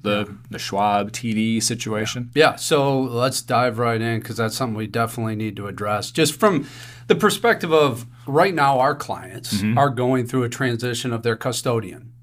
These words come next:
Speaker 2: So for our clients tuning in, what does that really mean? Well, don't get excited, not a whole lot.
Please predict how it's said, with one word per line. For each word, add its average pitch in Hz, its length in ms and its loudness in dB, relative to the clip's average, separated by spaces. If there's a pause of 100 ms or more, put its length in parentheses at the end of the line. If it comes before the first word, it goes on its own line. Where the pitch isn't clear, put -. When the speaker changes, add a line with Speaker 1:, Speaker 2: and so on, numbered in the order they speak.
Speaker 2:
So 147 340 6
for 147 260 0
our 160 200 4
clients 147 480 0
tuning 131 400 0
in, 123 340 -2
what 135 200 2
does 120 180 -2
that 127 260 -2
really 127 300 -2
mean? 123 420 -2 (300)
Well, 117 100 2
don't 120 260 -2
get 113 140 -2
excited, 101 480 -10
not 107 180 -6
a 101 60 -8
whole 104 220 -8
lot. 87 280 -10